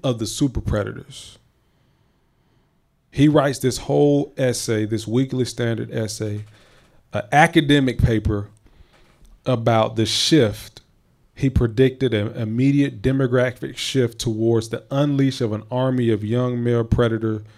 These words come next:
street criminals. And you see how the, we dealing with the ramifications of that right now. And he, he came back and apologized and said that his, his, uh, his outlook was wrong. But you had Hillary Clinton, Hillary Clinton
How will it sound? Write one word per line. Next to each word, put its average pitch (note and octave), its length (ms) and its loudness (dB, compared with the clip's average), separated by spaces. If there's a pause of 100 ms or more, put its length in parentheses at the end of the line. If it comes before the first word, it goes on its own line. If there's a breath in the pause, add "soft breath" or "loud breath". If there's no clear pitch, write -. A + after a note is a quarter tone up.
(120)
street B2 320 0
criminals. G#2 520 -4 (680 soft breath)
And B2+ 100 -2
you B2 100 0
see F3 220 0
how C#3+ 240 4
the, A#2+ 120 -4
we C3 160 4
dealing D#3+ 300 8
with C3+ 140 4
the A#2+ 60 2
ramifications B2+ 680 4
of A2+ 100 4
that A2+ 180 0
right A2+ 220 0
now. C3 200 0
And A2+ 120 -2
he, C3 300 0
he C3+ 120 -2
came C3+ 260 -2
back B2+ 200 -2
and A2+ 80 -2
apologized A2+ 720 0
and G#2+ 60 -8
said A2+ 280 -2
that G#2 160 -2
his, A2+ 240 -4 (360 soft breath)
his, A#2 280 0
uh, A2 160 4
his A2 220 0
outlook A#2 400 -4
was G#2 140 -6
wrong. B2 400 0
But A2 220 -2 (280 loud breath)
you C3+ 160 2
had A2 140 0
Hillary B2 300 -2
Clinton, C3+ 560 -4
Hillary C3 340 0
Clinton C#3+ 480 -2